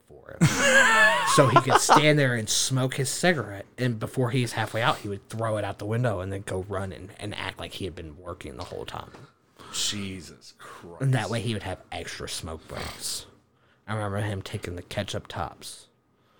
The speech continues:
Speaker 2: Yep.
Speaker 1: to the, to everything, and then, you know, like, the nacho cheese
Speaker 2: The,
Speaker 1: dispensers, he'd
Speaker 2: yep.
Speaker 1: cut off the tube of the nacho cheese dispenser, just jab the fucking kitchen cap into it.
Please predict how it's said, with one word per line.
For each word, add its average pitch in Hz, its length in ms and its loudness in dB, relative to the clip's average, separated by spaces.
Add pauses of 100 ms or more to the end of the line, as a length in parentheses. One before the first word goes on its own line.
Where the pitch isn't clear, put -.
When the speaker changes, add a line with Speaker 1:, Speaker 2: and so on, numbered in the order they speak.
(300)
Speaker 2:
Yep. 95 220 0
Speaker 1:
to 113 120 0
the, 90 140 -4 (280)
to 110 300 0
everything, 98 440 -4
and 95 80 -4
then, 92 220 -6 (200)
you 104 80 -16
know, 95 80 -18
like, 90 140 -8
the 90 100 -10
nacho 87 380 -6
cheese 104 640 -6 (120)
Speaker 2:
The, 104 100 2
Speaker 1:
dispensers, 120 540 0
he'd 104 120 0
Speaker 2:
yep. 123 180 4
Speaker 1:
cut 110 140 -2
off 107 120 -4
the - 80 -12
tube 113 280 -4
of 101 40 -4
the 98 80 -2
nacho 95 320 -4 (140)
cheese 120 240 -2
dispenser, 95 500 -6 (580)
just - 180 -20 (260)
jab 123 260 2
the 101 80 -8
fucking 107 340 -4
kitchen 110 360 -4
cap 95 320 -2
into 95 280 -2
it. 92 140 -4